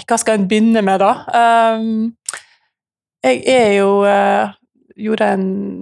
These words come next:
har jo gjort en, eh, doktorgrad her på Universitetet i Bergen,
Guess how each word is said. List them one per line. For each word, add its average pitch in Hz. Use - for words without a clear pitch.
har 185
jo 202
gjort -
en, 196
eh, 196
doktorgrad 214
her 202
på 202
Universitetet 196
i 202
Bergen, 202